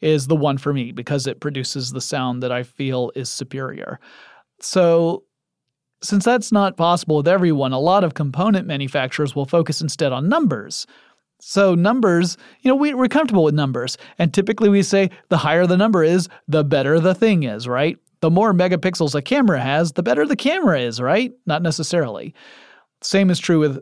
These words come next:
high-end audio equipment. You'll start to see numbers being, uh, bandied around for all sorts of stuff, but that does not necessarily tell you how good it will sound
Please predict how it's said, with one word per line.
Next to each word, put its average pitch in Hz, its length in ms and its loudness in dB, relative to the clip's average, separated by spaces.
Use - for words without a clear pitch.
high-end 156 400 0
audio 156 380 2
equipment. 135 480 -6
You'll 165 160 2
start 175 280 0
to 170 80 -2
see 160 420 -2
numbers 160 540 2
being, 147 380 -2
uh, 151 140 -2
bandied 160 380 0
around 151 380 0
for 151 140 -4
all 160 160 2
sorts 277 320 -4
of 180 80 -6
stuff, 131 420 -4
but 202 160 0
that 269 160 2
does 254 160 4
not 233 180 2
necessarily 220 920 0
tell 180 200 2
you 170 160 2
how 175 320 0
good 151 440 -2
it 160 60 -4
will 147 200 -4
sound 143 600 -4